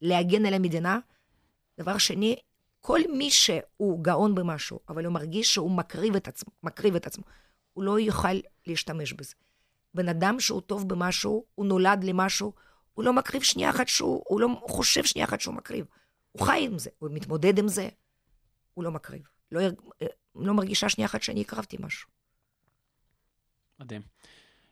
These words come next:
Speaker 2: אירה, יש עוד איזה ענף ספורט במדינה שאת מסתכלת עליו ואת אומרת שעובדים שם נכון, עושים שם משהו ככה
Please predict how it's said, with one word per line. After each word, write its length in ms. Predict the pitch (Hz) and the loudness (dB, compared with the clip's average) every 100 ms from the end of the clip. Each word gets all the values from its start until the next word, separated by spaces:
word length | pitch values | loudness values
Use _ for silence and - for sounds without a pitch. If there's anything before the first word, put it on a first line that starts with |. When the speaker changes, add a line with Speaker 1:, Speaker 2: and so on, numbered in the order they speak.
| - | -10
Speaker 2:
אירה, 160 | 123 123 | -2 0
יש 100 | 120 | 0
עוד 100 | 123 | 0
איזה 200 | 127 110 | -2 -2
ענף 300 | 107 117 120 | -2 -4 -6
ספורט 340 | - - 120 | -8 -4 -4
במדינה 380 | 117 110 110 117 | -2 -2 -2 -4
שאת 240 | 110 113 110 | -6 -6 -8
מסתכלת 500 | - 110 117 117 110 | -12 -8 -6 -6 -4
עליו 200 | 113 113 | -4 -2
ואת 160 | 110 | -4
אומרת 280 | 110 110 110 | -6 -8 -8
שעובדים 640 | - 110 107 110 107 123 120 | -8 -8 -8 -10 -4 -4 -2
שם 180 | 113 | -4
נכון, 380 | 107 - 135 123 | -6 -4 -4 -4
עושים 260 | 110 - 120 | -8 -10 -8
שם 140 | 110 | -6
משהו 340 | 107 113 - 123 | -6 -8 -8 -10
ככה 600 | 113 - 107 104 104 | -12 -10 -10 -10 -12